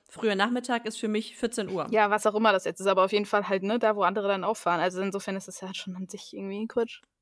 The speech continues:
Speaker 2: Also, das ist ja, aber deswegen
Speaker 1: Genau.
Speaker 2: fand ich das so beruhigend, dieses von wegen, hey, du hast einfach nur eine bestimmte Zeit am Tag und, äh, wo die jetzt liegt, kann vielleicht anders sein, aber du kannst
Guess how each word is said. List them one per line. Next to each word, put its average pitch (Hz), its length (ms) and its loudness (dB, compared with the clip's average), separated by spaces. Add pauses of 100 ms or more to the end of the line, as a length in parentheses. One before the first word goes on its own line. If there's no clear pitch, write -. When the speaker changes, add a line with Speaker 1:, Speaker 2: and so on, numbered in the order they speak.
(120)
Speaker 2:
Also, 214 240 6
das 214 200 6
ist 220 140 0
ja, 220 80 4 (340)
aber 240 160 8
deswegen 240 320 4
Speaker 1:
Genau. 190 220 2
Speaker 2:
fand 233 140 6
ich 247 80 -6
das - 160 -4
so 202 100 0
beruhigend, 202 500 2
dieses 185 260 -4
von 185 160 -4
wegen, 175 180 -6
hey, 185 140 0
du 185 140 -4
hast - 200 -4
einfach 185 200 -4
nur 185 120 -4
eine 180 120 -4
bestimmte 185 400 -6
Zeit 214 420 0 (560)
am 185 140 -2
Tag - 400 2
und, 175 380 -4
äh, 185 580 0
wo 196 100 0
die 196 120 -6
jetzt 190 240 -4
liegt, 208 180 -8
kann 196 160 -8
vielleicht - 300 -8
anders 190 260 -4
sein, 233 340 -2
aber 180 220 -4
du 175 120 -12
kannst - 540 -10